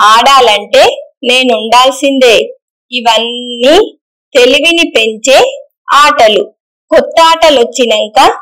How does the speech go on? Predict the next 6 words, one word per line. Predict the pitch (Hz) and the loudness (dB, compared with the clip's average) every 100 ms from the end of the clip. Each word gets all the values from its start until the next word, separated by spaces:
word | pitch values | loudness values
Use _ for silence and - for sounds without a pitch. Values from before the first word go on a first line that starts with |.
| - _ | -16 _
ఇవన్నీ | 240 233 226 233 247 247 370 508 - _ _ - | -4 -2 -2 -4 -4 0 0 0 -10 _ _ -4
ఎనుకకు | 240 269 269 226 - 285 | 0 0 2 0 0 0
పోయినాయి. | 330 294 247 196 190 - _ _ _ | 2 4 2 0 -2 -8 _ _ _
ఎనుకటికి | 240 254 294 277 240 220 233 330 523 - _ - | -2 2 2 2 0 -2 -2 0 0 -4 _ -4
లెక్కలు | 226 233 - 311 330 | -2 -2 -2 2 2
నేర్పేటందుకు | 277 240 240 262 240 240 214 214 214 311 | 2 2 0 -2 0 2 0 0 -2 0